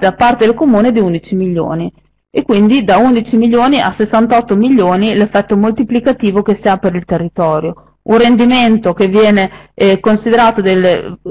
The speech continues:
che viene, eh, previsto appunto del tre per cento più inflazione per Invimit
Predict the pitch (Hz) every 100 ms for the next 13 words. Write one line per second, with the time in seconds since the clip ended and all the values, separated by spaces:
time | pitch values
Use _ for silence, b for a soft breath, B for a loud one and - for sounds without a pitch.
0 | - - 190 175 180 196 196 185 175 180
1 | 175 170 170 196 233 254 180 226 208 180
2 | 175 226 226 202 226 233 214 202 185 185
3 | 185 247 220 202 294 254 202 214 240 226